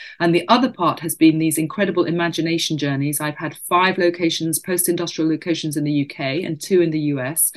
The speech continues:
And I have had two hundred encounters with workers, grave diggers, nuclear weapon makers, university professors, doctors, nurses, care, you name it. I've, I mean, I,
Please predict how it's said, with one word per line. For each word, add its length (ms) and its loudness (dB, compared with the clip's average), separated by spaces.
And 120 4
I 160 6
have 280 0
had 300 -4
two 200 2
hundred 240 0
encounters 580 0
with 140 -2
workers, 560 -2
grave 440 8
diggers, 400 6
nuclear 340 2
weapon 480 2
makers, 580 4
university 540 2
professors, 880 2
doctors, 800 0
nurses, 720 4
care, 360 2
you 180 6
name 300 4
it. 180 -2
I've, 240 2
I 140 2
mean, 240 2
I, 160 -8